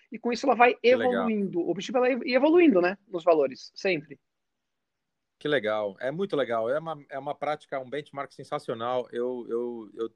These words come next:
Speaker 2: eu acho que, é, né, eu espero que, é, inspire as pessoas que, que vão ouvir nosso, nosso, nosso papo aqui. É...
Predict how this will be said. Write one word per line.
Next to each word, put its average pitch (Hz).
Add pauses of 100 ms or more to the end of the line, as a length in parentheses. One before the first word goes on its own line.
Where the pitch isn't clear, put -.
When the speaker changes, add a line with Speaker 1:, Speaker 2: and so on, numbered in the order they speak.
Speaker 2:
eu 117
acho -
que, 113 (540)
é, 104
né, 110
eu 110
espero 123
que, 120
é, -
inspire 135 (460)
as 107
pessoas 127
que, 123
que -
vão 123
ouvir 120
nosso, 120
nosso, 120
nosso 120
papo 117
aqui. 104 (420)
É... 107